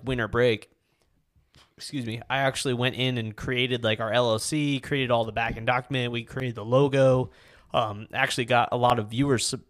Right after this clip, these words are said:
submissions on Instagram as to what the logo would be. Um, and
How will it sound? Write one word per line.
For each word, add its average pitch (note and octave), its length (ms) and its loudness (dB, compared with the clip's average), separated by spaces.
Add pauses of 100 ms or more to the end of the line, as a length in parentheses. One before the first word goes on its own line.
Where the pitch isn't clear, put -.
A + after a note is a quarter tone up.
(140)
submissions B2 560 -2
on A2+ 120 0
Instagram B2 480 -4
as A2+ 180 -4
to B2 100 -8
what A#2+ 180 -4
the A#2 60 -8
logo A#2 320 -2
would G#2+ 160 -6
be. A#2+ 320 -4 (600)
Um, A#2 340 0
and A2 500 -2